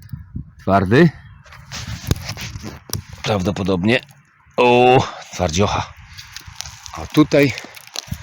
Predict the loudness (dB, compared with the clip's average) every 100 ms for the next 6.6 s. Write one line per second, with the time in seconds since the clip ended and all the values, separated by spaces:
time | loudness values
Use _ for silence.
0 | -14 -16 -2 -2 2 2 4 4 2 4
1 | 4 4 -4 -8 -6 0 2 4 2 2
2 | 2 4 2 0 -4 -20 -18 -14 -12 -10
3 | -10 -10 -12 -14 -8 -6 -2 -2 0 0
4 | 2 4 6 6 4 2 -2 -14 -14 -14
5 | -14 -16 -20 -20 -18 -16 -14 -14 -12 -12
6 | -4 -2 0 2 4 4